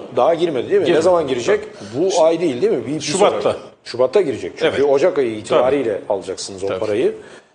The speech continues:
Speaker 1: Peki, e, emeklilerin kaçta kaçı bu durumda? Yani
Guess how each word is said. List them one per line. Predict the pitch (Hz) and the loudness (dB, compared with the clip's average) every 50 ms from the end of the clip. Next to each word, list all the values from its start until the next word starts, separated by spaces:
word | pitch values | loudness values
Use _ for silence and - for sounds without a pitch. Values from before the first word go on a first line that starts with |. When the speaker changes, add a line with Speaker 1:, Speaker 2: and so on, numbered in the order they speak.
| _ _ _ _ _ _ _ | _ _ _ _ _ _ _
Speaker 1:
Peki, | - - 139 139 - 185 202 202 202 196 196 190 190 180 - - - - - 151 | -6 -6 -6 -4 -4 -2 0 0 2 2 2 2 0 0 -4 -12 -20 -10 -2 0
e, | 139 131 127 127 127 123 - - | 2 2 4 2 2 0 0 -2
emeklilerin | 156 151 170 160 - - 202 214 220 190 | -2 -2 -2 -4 -2 0 0 0 0 0
kaçta | - 160 151 - - - 226 | 0 0 0 0 0 -2 0
kaçı | - 185 143 - - 120 110 98 - - _ _ _ - _ _ _ _ _ _ _ _ - | 2 2 0 0 -2 -4 -4 -6 -6 -12 _ _ _ -20 _ _ _ _ _ _ _ _ -8
bu | 127 139 117 | -8 -6 -6
durumda? | 110 98 95 87 87 90 | -6 -10 -8 -8 -4 0
Yani | 107 131 127 123 120 117 110 | 0 2 2 0 -2 -4 -8